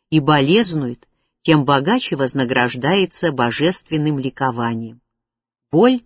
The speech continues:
ликование, боль — ликование. И чем сильнее болезнует, тем большую радость испытывает. Он ощущает, словно Христос его ласково гладит по голове и говорит: "Не беспокойся обо мне".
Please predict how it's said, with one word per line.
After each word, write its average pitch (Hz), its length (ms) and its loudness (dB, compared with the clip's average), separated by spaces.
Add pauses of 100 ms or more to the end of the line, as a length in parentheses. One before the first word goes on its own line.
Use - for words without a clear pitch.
ликование, 120 880 -4 (420)
боль — 196 420 2 (180)
ликование. 117 840 -6 (600)
И 156 100 -2
чем 165 240 2
сильнее 160 600 2
болезнует, 185 840 -2 (300)
тем 135 300 0
большую 160 580 0
радость 160 460 -4
испытывает. 120 680 -12 (680)
Он 262 160 4
ощущает, 226 840 0 (200)
словно 196 460 0
Христос 185 760 0
его 147 280 0
ласково 147 540 0
гладит 135 440 -2
по 135 120 -2
голове 127 580 -2
и 123 60 -8
говорит: 117 560 -6 (420)
"Не 226 120 2
беспокойся 131 840 -6
обо 110 200 -10
мне". 110 280 -18